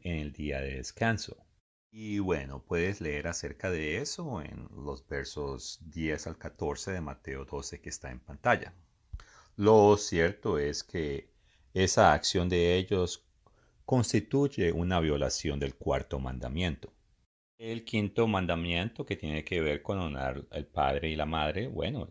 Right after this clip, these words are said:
hablamos de eso en Mateo quince, versos tres al seis. Y ellos claramente violaban ese mandamiento. Ahora, si hablamos de mandamiento número seis,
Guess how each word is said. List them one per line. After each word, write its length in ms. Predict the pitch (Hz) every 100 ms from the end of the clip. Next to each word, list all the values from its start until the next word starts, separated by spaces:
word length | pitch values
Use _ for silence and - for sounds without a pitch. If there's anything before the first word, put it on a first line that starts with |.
| -
hablamos 420 | 69 69 73 82
de 200 | 82 71
eso 480 | 69 85 76 67 - _ -
en 140 | 80
Mateo 420 | 67 - 71 67
quince, 500 | - 78 69 - 69
versos 380 | 67 67 - -
tres 260 | 76 69 69
al 100 | 64
seis. 600 | - 107 - - - - - - -
Y 400 | 98 98 95 90
ellos 380 | 85 78 76 -
claramente 720 | 85 73 73 71 65 73 -
violaban 520 | 80 73 73 101 82
ese 200 | 69 -
mandamiento. 680 | 69 64 62 65 82 92 - - _ - - _ _ -
Ahora, 640 | 113 107 101 87 65 - -
si 140 | -
hablamos 340 | 82 85 98 113
de 80 | 110
mandamiento 560 | 101 95 90 85 -
número 340 | 92 87 76 69
seis, 720 | - 67 64 104 - -